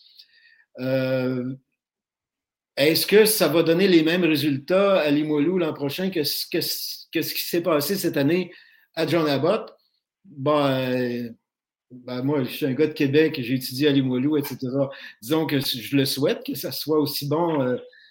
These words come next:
puis, mais je pense réellement que ça devrait bien aller. Mais ceci dit, si on reste à deux mille vingt-deux vingt-trois,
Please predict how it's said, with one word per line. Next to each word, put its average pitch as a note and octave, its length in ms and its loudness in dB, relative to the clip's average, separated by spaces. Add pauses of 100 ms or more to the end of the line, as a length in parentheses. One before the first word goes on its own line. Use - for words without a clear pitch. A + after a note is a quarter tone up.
(200)
puis, D3+ 480 0
mais D#3 160 0
je - 120 -4
pense A#3 260 -2
réellement F3+ 440 0
que D#3+ 240 -2
ça D3+ 220 -6
devrait D3+ 280 0
bien E3 200 2
aller. A#2+ 240 -2 (220)
Mais C3 100 -2
ceci G3 320 -2
dit, A#3 120 -2
si A#3+ 100 -4
on E3 100 2
reste F#3+ 240 0
à D#3+ 80 2
deux D#3 140 2
mille E3+ 160 2
vingt-deux D#3 280 2
vingt-trois, D3 600 -2